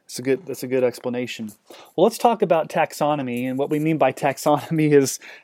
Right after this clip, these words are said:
uh, how do we, um, basically delineate between the different views that are out there? Because that seems to be one of the points of contention is, let's, you know, can we agree upon definitions? Because depending on historical definitions, um,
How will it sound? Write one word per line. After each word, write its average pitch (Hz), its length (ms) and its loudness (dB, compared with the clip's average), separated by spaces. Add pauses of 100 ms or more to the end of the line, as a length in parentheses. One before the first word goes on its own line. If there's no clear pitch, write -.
uh, - 200 -8
how 185 140 6
do 214 80 8
we, 165 320 4 (200)
um, 131 340 -6 (480)
basically 156 480 0
delineate 135 720 0
between 170 420 -6
the 143 60 -2
different 135 440 -4
views 151 320 -4
that 131 120 -4
are 117 120 -4
out 190 260 -4
there? 104 180 -6
Because 120 340 -4
that 208 180 4
seems 190 260 -4
to - 80 -8
be 147 180 2
one 151 200 0
of 135 80 -2
the 127 160 -2 (280)
points - 280 -4
of 156 100 -4
contention 170 460 -6
is, 123 180 -6 (160)
let's, 180 380 -2
you 165 100 -4
know, 135 80 -2
can 175 220 -6
we 165 100 0
agree 151 260 2
upon 151 300 2
definitions? 131 800 -2
Because 139 420 -4
depending 190 460 -6
on 147 260 0 (380)
historical 180 560 0
definitions, 170 960 -6
um, 131 320 -10